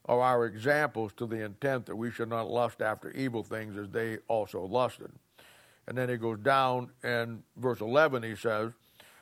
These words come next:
"Now all these things happen unto them for ensamples, uh, that they are written for our admonition, upon whom the ends of the world come." So the thing you won't be ignorant of is, in, in, he's talking about here, once Israel <clears throat> come out of Egypt, picture of the world,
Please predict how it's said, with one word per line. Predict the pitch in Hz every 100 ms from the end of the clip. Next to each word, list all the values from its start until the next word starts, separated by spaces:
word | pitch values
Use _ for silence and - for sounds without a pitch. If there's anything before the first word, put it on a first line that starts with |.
| -
"Now | 113
all | 123 135 139
these | 139 131
things | - 131 123
happen | 98 135 135 127
unto | 120 117
them | 117 117 117
for | 113 113
ensamples, | 107 - 139 135 - 104 104 - - _ _
uh, | - 110
that | 110 117
they | 117
are | 113
written | 113 127 127
for | 104 113 117
our |
admonition, | 117 117 120 131 127 107 104
upon | 110 107
whom | 117 110
the | 110
ends | 113 107
of | 101
the |
world | 87 82
come." | 147 131 -
So | 131
the | 127
thing | - 175
you | 160
won't | 147 139
be | 131
ignorant | 147 147 117
of | 110 110
is, | - 117 101 - -
in, | 107 101 -
in, | 104 98 -
he's | 110 101
talking | 143 151 120
about | 110 107
here, | 107 107 - - - -
once | 143 160 -
Israel | 185 175 151 165 165 - - -
<clears throat> | - -
come | 131
out | 135 139 123 -
of | 123 139
Egypt, | 147 104 92 _ _ _ _ -
picture | 139 127
of | 113
the |
world, | 110 113 85